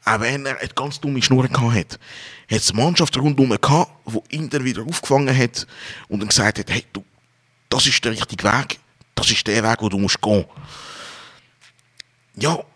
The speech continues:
der Murat, mit seiner lockeren Art, finde ich,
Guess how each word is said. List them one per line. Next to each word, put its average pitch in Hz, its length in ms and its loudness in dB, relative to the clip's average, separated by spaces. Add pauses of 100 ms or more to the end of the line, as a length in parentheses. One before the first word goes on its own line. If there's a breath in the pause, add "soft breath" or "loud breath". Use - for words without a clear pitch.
(140)
der 139 100 2
Murat, 214 560 2 (840)
mit - 120 -6
seiner 175 260 2
lockeren 131 480 0
Art, 175 420 -2 (160)
finde 131 300 0
ich, 175 220 4